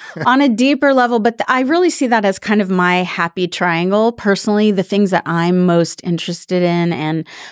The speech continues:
Speaker 2: passionate about, you know, creativity is kind of my lifeblood. It's what I do personally and professionally. And it's a way that I've found to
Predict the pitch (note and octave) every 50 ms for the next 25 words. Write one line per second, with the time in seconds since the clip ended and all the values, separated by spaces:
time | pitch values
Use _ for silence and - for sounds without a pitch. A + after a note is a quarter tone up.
0 | - _ - - - A3+ G#3 G3+ G3+ - - - E3 E3+ - - - - - C3
1 | C3+ C3 B2+ - - G#3+ G3 F#3 F3 E3 E3+ - - A3+ A3+ G#3+ A3 - G#3 F#3+
2 | F#3 F3+ E3+ E3 E3 - - - F#3+ F3 E3+ E3+ D#3+ D#3 D3 - - - - -
3 | - - - _ - F#3 F#3+ F#3 F3+ F3 F3 F3+ F3+ F3+ F#3 F3+ - - - F3+
4 | F3 E3+ E3+ E3 E3 D#3+ - - - - F3+ F3+ F3 E3+ E3 D#3+ D#3+ D#3+ - E3+
5 | E3 E3 E3 E3 D#3+ D#3 D#3 D#3 D#3 D#3 - - G3+ F#3+ F#3 - - E3+ E3 E3
6 | D#3+ D#3+ D#3+ E3 D#3+ D#3+ - E3 D#3+ D#3 D#3 D#3 D#3 C#3+ - - D#3+ - - -
7 | F3 F3+ F3 - - F3 E3 E3 D#3+ D#3+ D#3+ D#3+ E3 E3+ D#3+ - G#3 G#3+ A3+ G#3
8 | F#3+ G3 G3 G3 G3+ G3+ F#3 F3+ E3 - - F3 F3 F3 F3+ F#3+ F3+ - - -
9 | F3 E3+ D#3+ D#3 D#3+ E3 D#3+ - - - E3+ E3 D#3+ D#3+